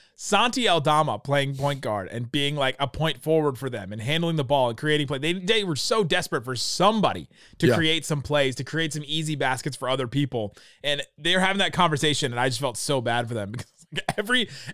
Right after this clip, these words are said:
Speaker 1: everybody's team has been in that situation where you're just looking for somebody to do something that maybe they do a little,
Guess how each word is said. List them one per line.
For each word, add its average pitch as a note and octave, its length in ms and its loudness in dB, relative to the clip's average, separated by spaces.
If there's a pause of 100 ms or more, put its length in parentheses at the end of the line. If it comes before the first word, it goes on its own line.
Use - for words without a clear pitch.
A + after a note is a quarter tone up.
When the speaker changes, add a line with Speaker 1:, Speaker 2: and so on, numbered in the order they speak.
Speaker 1:
everybody's A3 540 2
team D3+ 420 2 (340)
has F3 220 2
been G3 180 4
in G#3+ 80 2
that F3 160 0
situation D#3+ 580 2
where C#3 100 0
you're C#3+ 100 0
just D3+ 180 0
looking F#3 340 0
for D#3 320 4 (200)
somebody A3+ 460 2
to F#3 120 0
do F3 200 0
something E3 460 0
that C3+ 160 -2
maybe F#3+ 320 0
they A3 120 4
do F3+ 220 2
a D3 80 4
little, E3 540 2